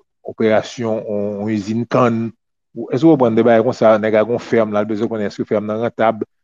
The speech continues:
nèg a pa ka dis-, diferansye frè fiks de frè varyab, de bagay trè senp, wi, men ke yo, yo, yo pa konnen. Est-ce que tu vois? Donc, ou, ou te pote de solisyon avèk de metodoloji ekstrèmman senp a, a moun yo, e ou fè l san pa,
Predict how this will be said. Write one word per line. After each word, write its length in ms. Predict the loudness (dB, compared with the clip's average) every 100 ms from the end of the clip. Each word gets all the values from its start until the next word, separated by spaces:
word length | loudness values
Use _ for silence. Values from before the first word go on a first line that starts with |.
| _
nèg 120 | -4 0
a 80 |
pa 120 | 0 0
ka 80 | -2
dis-, 300 | -4 -16 -20 _
diferansye 680 | -12 -2 0 0 -4 -6 -6
frè 240 | -4 -4 -4
fiks 340 | -6 -8 -6
de 120 | -8 -4
frè 180 | 0 2
varyab, 500 | 4 2 2 0 0
de 120 | -2 2
bagay 180 | 2 2
trè 160 | -2 -6
senp, 240 | -8 -10
wi, 120 | -10 -12 _ _ _ -6
men 160 | -4 -2
ke 160 | 2 2 0 -8 -8
yo, 160 | -6 -6
yo, 180 | -8 -8 -8
yo 140 | -8
pa 140 | -8 -10
konnen. 320 | -10 -8 -10 -12 _ _ -8
Est-ce 80 |
que 80 | -6
tu 120 | -4
vois? 120 | -2 -2
Donc, 160 | -2 -4
ou, 140 | -8 -8
ou 100 | -4
te 80 | -2
pote 300 | -2 -2 -2
de 120 | -2 -2
solisyon 460 | -4 -4 -4 -4
avèk 100 | -4
de 140 | -2 -4
metodoloji 560 | -2 -2 0 0 0 -4
ekstrèmman 560 | -10 -6 -6 -6 -10
senp 240 | -10 -10 -10 _ _ _ _ _
a, 320 | -16 -12 -10
a 40 | -10
moun 160 | -8 -4
yo, 140 | -2 -2
e 80 | 0
ou 160 | 0 0
fè 220 | 2 4
l 160 | 6 4 0 _ _
san 400 | -20 -4 -2 0
pa, 220 | 2 2